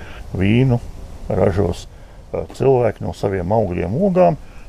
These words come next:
nu, tiem, kam ir dārzi, nu, paliek pāri, nekondīcija, kaut kas, nu, tad tu viņu pārstrādā, nu, kaut kādā vīnā, kad tev ir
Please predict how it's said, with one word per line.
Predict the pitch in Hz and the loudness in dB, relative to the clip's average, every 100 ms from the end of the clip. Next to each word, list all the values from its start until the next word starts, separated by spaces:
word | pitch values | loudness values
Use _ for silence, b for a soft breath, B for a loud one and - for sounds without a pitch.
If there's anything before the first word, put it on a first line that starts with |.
| - | -10
nu, | 120 | -4
tiem, | 123 127 | -2 -2
kam | 113 85 | -2 -6
ir | 80 | 0
dārzi, | 160 185 87 80 - - - | 4 6 4 2 -4 -10 -6
nu, | 151 | -2
paliek | 139 101 90 - | 0 0 -2 0
pāri, | 139 156 165 165 147 B B B | 4 6 6 4 0 B B B
nekondīcija, | 110 143 143 147 135 139 - 147 139 | -4 0 2 2 0 -2 -2 -4 -2
kaut | - 92 - | -4 -4 0
kas, | 139 147 - B B - | 0 0 -6 B B -6
nu, | 113 156 | -4 0
tad | - - | 0 0
tu | 101 | -4
viņu | 90 | -2
pārstrādā, | - 113 131 - 107 101 95 - - | 2 2 2 0 0 0 -2 -4 -6
nu, | 117 | -6
kaut | - 110 - | -2 -4 -2
kādā | - 104 - 58 - - 110 | -4 -2 -4 -4 -4 -6 -2
vīnā, | 135 165 165 151 147 B B B - | 2 2 4 4 2 B B B -6
kad | 120 | -6
tev | - 101 | -2 -2
ir | 98 | -2